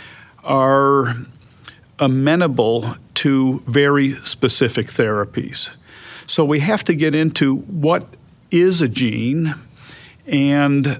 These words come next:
um, what is going on at the molecular level. So a gene is really a row of molecules that we call nucleotides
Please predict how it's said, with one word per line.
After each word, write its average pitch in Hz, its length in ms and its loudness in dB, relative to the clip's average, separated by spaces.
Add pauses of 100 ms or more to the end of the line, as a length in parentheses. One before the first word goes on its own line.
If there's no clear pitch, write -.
um, 139 460 0 (140)
what 156 360 0 (320)
is 170 320 2
going 135 420 0
on 123 460 0
at 123 220 -2
the 131 80 2
molecular 110 640 0
level. 104 460 -6 (600)
So 165 320 2
a 160 60 2
gene 202 600 0
is 143 240 2
really 156 600 0 (120)
a 135 100 4
row 151 540 2
of 135 180 0
molecules 135 1040 0 (120)
that 135 240 -2
we 135 200 0
call 131 560 0 (500)
nucleotides 135 1160 0